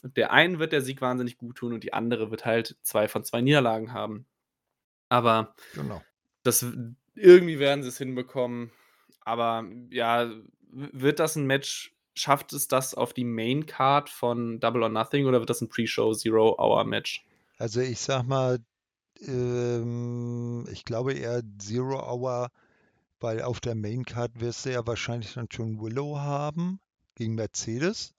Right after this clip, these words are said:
Speaker 2: Also, du kannst Mercedes ja nicht in die Pre-Show packen. Ähm, und Toni, äh, geh-, Toni Storm kannst du auch fast gar n-, nicht auf die Pre-Show packen. Äh, die, die gegen Serena, äh,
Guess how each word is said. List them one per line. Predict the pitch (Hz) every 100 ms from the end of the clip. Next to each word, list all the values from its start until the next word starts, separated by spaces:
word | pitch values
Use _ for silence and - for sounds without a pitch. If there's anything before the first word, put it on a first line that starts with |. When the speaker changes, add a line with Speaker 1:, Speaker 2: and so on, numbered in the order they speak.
| _
Speaker 2:
Also, | 104
du | 104
kannst | 117 110
Mercedes | 107 - 120 107 95
ja | 101
nicht | 101 95
in | 104
die | 104
Pre-Show | - 117 117 - 98
packen. | 107 - 123 - - - - _ _ _ -
Ähm, | 120 117 117 113 113 113 117
und | 120 110 -
Toni, | 117 113 135 135 127 127 123 120 160
äh, | 147 113 113 120 - - - _ - _ _ -
geh-, | 120 117 214 180 -
Toni | 113 117 113 -
Storm | 113 92 92 107
kannst | - 104 -
du | 113 - - - _ _ _ _
auch | - 104 117
fast | - 117 - -
gar | 110 92
n-, | 113 _
nicht | 113 101 -
auf | 107 101
die | - 104 101 98
Pre-Show | - 120 139 - 113 104
packen. | - 90 - 113 135
Äh, | 143 110 104 107 -
die, | 110
die | 110 113
gegen | 110 117 110
Serena, | - - 104 107 117 113 120 _ _ _ _ _
äh, | - 113 107